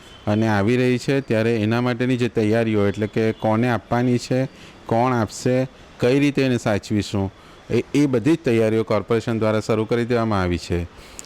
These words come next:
કોને આપવાની છે એટલે સૌથી પ્રથમ તો જે હેલ્થકેર વર્કર છે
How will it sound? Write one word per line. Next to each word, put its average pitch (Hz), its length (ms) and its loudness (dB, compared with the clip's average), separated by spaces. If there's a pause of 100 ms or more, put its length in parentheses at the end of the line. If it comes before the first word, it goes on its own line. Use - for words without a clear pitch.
(180)
કોને 131 280 0
આપવાની 139 420 -2
છે 135 160 0
એટલે 127 220 -2
સૌથી 127 380 0
પ્રથમ 123 400 0
તો 123 300 0
જે 123 180 -2
હેલ્થકેર 117 420 0
વર્કર 120 340 0
છે 104 280 -2